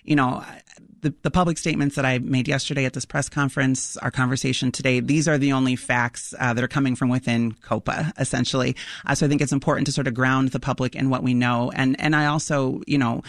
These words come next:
would want to make it abundantly clear that any allegation of sexual misconduct of this nature, the level of specificity that we received, would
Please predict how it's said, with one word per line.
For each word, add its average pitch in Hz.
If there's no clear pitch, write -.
would 151
want 151
to 165
make 143
it 139
abundantly 139
clear 131
that 139
any 151
allegation 131
of 131
sexual 127
misconduct 127
of 120
this 123
nature, 120
the 127
level 123
of 120
specificity 143
that 135
we 135
received, 127
would 147